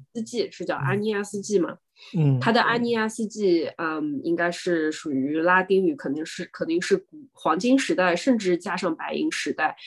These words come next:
Speaker 1: 在诗歌方面属于最，最成-，呃，就是说成就最，最高的一部作品，所以很，
Speaker 2: 嗯。
Speaker 1: 所有的人也基本上都会读到他，维吉尔。那在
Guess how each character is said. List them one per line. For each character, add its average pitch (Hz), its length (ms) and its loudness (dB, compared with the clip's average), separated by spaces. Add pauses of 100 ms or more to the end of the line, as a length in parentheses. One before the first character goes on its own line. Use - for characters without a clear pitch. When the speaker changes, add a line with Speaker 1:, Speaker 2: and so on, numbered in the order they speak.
(260)
Speaker 1:
在 202 140 2
诗 220 300 4
歌 233 200 8
方 220 220 4
面 160 420 4 (300)
属 160 240 0
于 143 400 0
最， 226 300 8
最 147 580 4
成-， - 180 -4 (220)
呃， 160 160 -4
就 165 140 -6
是 - 40 -8
说 156 140 2
成 151 260 6
就 240 200 10
最， 202 180 8
最 170 140 4
高 170 240 2
的 - 120 0 (140)
一 165 100 -2
部 151 140 -2
作 151 220 -2
品， - 280 -10
所 - 160 -8
以 165 60 -2
很， 175 220 -2
Speaker 2:
嗯。 - 160 -8
Speaker 1:
所 196 240 6
有 294 120 6
的 98 140 0
人 - 340 -6
也 156 160 -4
基 - 200 -6
本 170 100 2
上 139 160 -6
都 151 140 -6
会 156 120 -2
读 - 200 -10
到 156 160 -2
他， 156 320 -6
维 156 180 -4
吉 - 180 -2
尔。 - 140 0 (460)
那 156 160 2
在 151 540 4